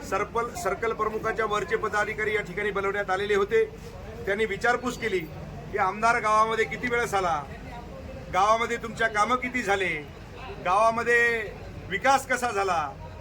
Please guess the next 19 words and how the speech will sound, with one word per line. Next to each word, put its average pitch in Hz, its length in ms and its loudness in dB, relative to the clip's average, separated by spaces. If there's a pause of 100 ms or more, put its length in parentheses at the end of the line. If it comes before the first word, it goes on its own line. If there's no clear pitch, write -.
(120)
आता 185 240 0
गावामध्ये 233 460 2
तुमच्या 233 300 -4
कामं 226 300 0
काही 240 220 0 (140)
शिल्लक 240 360 -2
राहिलेत 233 340 4
का, 175 420 2 (480)
कळमनुरी 240 320 0
मतदारसंघातले 240 720 0
रोड 240 260 4
कसे 254 300 0
झालेत, 196 400 2 (500)
कळमनुरी 233 360 -2
मतदारसंघामध्ये 240 880 0
पाण्याचा 240 460 0
प्रश्न 247 300 -2
मिटलाय 240 400 2
का, 180 400 2